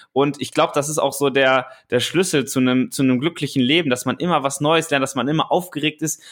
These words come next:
vor neuen Dingen, die passieren, dass man auch neue Dinge angeht, nicht immer die ganze Zeit seinen Trott geht, sondern einfach diese, diese Neugierde entdeckt, um, um langfristig einfach, ähm, ja, seinen Zielen auch nachzugehen.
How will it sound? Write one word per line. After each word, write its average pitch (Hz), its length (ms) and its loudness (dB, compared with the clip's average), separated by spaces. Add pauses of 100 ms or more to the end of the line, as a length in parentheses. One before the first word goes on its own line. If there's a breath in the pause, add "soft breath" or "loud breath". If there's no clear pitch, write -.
(140 loud breath)
vor 139 160 0
neuen 151 400 2
Dingen, 165 260 0
die 143 80 -4
passieren, 165 540 0
dass 139 160 -2
man 139 100 0
auch - 80 -4
neue 147 300 2
Dinge 139 260 0
angeht, 151 460 -2 (180 loud breath)
nicht 156 180 0
immer 139 160 0
die 131 120 -2
ganze 139 320 -2
Zeit 139 320 0
seinen 127 360 0
Trott 165 380 -2 (320 soft breath)
geht, 147 240 2
sondern 135 260 2
einfach 156 340 -6
diese, 135 480 0 (240 loud breath)
diese 127 200 2
Neugierde 151 640 2
entdeckt, 139 420 0
um, 131 280 2 (180 soft breath)
um 131 180 2
langfristig 139 800 0
einfach, 123 600 0
ähm, 120 340 2
ja, 123 160 -2
seinen 127 320 0
Zielen 123 300 0
auch - 320 -2
nachzugehen. 101 500 -4